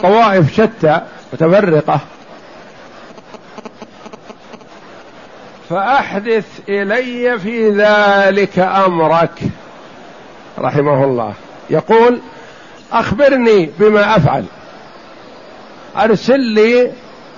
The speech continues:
بما تريد مني أن أصنع نحو هؤلاء، أقاتلهم؟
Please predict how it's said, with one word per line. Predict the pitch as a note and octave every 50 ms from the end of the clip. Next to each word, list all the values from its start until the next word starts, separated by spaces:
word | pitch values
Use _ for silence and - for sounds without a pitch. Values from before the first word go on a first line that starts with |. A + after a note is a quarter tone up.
| - - -
بما | G#3 A#3+ A#3 A#3 A#3 A#3 A3
تريد | - - G3+ G#3+ A3+ B3+ B3+ A#3+ G#3+ G#3+
مني | G#3+ G#3+ A#3+ B3+ B3+ A#3 A#3 B3 A#3+ A#3 A3+
أن | G#3+ G#3
أصنع | G#3 A#3 C#4 C4+ - - F#3+ F#3 E3 E3+ F#3
نحو | G3 F#3 C#3 D#3 F3
هؤلاء، | D#3 D#3 D#3+ E3 D#3+ D3+ D3 D#3+ F3+ G#3
أقاتلهم؟ | G#3+ - F3 E3+ - - A#3+ B3 G3 F#3+ A3+ B3 A3+ A3